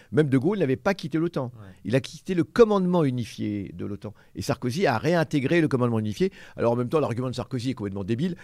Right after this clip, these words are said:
Speaker 1: Sarkozy disant qu'en étant en gros, en, en étant à l'intérieur, on pourra peser davantage, la France pourra peser davantage. On a vu le résultat avec la guerre en Ukraine. Elle
Speaker 2: Ouais.
Speaker 1: pèse de rien du tout.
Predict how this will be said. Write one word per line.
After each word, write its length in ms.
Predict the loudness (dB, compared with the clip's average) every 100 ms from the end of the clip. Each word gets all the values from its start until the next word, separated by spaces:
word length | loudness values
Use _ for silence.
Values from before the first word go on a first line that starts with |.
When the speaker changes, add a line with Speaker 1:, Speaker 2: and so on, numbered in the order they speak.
| -18 -8
Speaker 1:
Sarkozy 360 | -4 -2 -4
disant 220 | -4 -4
qu'en 380 | -2 0 0 2
étant 240 | 2 0 0
en 60 | 0
gros, 440 | 2 2 2 -2 -2
en, 40 |
en 260 | -2 0 0
étant 220 | 0 0
à 20 |
l'intérieur, 400 | 0 0 2 2
on 60 | 2
pourra 280 | 0 -2
peser 220 | 0 -2 0
davantage, 500 | 0 0 0 0 0
la 100 | -4
France 180 | -6
pourra 260 | -8 -4 -2
peser 220 | 0 -2
davantage. 380 | -2 0 0 0 -4 -12 0
On 100 | 2
a 80 |
vu 80 | 4
le 60 | 2
résultat 340 | 0 0 4
avec 220 | 6 6
la 80 | 6
guerre 180 | 6 4
en 80 | 2
Ukraine. 320 | 0 0 -2 -4 -12 -4
Elle 120 | 0
Speaker 2:
Ouais. 40 |
Speaker 1:
pèse 180 | 4 4
de 60 | 4
rien 200 | 4 4
du 140 | 2
tout. 320 | -2 -4 -6